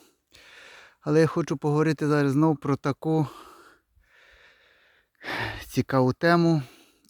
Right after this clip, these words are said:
як чи можна розбирати гніздо в грудні. Я,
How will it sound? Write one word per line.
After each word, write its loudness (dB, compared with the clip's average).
як -2
чи -2
можна 4
розбирати 2
гніздо 0
в 2
грудні. 0
Я, 2